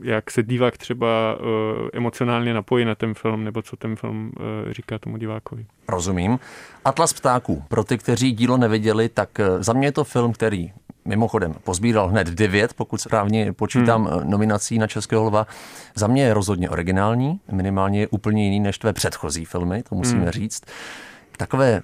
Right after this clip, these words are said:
Speaker 2: moderní drama s tématem určité nástrahy internetu, ale zároveň jsem v tom viděl i touhu po lásce v pokročilejším, eh, věku života.
Speaker 1: Hmm, hmm.
Speaker 2: Mě zajímá samotný název Atlas ptáků, protože ptáci ve filmu hrají opravdu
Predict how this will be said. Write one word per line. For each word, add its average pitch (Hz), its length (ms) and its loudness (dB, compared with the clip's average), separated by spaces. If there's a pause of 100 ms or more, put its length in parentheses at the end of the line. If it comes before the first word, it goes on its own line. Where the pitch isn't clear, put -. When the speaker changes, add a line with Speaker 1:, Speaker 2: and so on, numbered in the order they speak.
(100)
Speaker 2:
moderní 123 540 4
drama 117 500 4
s - 120 -8
tématem 113 440 2
určité 107 640 0
nástrahy 90 520 -2
internetu, 113 760 -2
ale 104 160 2
zároveň 110 360 2
jsem 117 160 0
v - 40 -8
tom 117 160 2
viděl 110 280 2
i 95 240 2
touhu 107 240 2
po 107 100 -2
lásce 98 400 0
v - 60 -10
pokročilejším, 101 880 -2
eh, - 120 -6
věku 101 400 -2 (160)
života. 113 460 2 (100)
Speaker 1:
Hmm, 120 100 0
hmm. 113 80 -2 (440)
Speaker 2:
Mě 101 100 4
zajímá 170 460 4 (180)
samotný - 400 2
název 98 380 2 (220)
Atlas 113 280 0
ptáků, 87 520 -4 (380)
protože 110 580 0
ptáci 101 440 -2
ve 131 100 2
filmu 123 300 2
hrají 123 240 2
opravdu 123 520 0